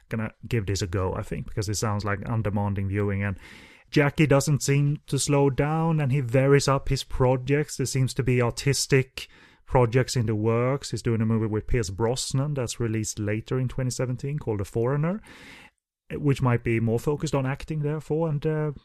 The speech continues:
this mix and match might not be so bad if, if the quality is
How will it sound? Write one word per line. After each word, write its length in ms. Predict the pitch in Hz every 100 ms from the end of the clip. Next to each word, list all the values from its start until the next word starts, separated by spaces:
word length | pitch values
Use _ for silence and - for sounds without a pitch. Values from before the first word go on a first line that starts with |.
| _
this 680 | 180 - - - 147 156 156
mix 280 | 147 151 -
and 120 | 147
match 400 | 143 151 - - - _ -
might 260 | 135 139
not 360 | 139 131 113 110
be 200 | 143 143
so 340 | 127 - 131
bad 580 | 117 104 143 104 92 98
if, 380 | 113 113 113 - _ -
if 180 | 131 -
the 100 | 110
quality 540 | - - 127 117 107
is 540 | 95 92 92 - -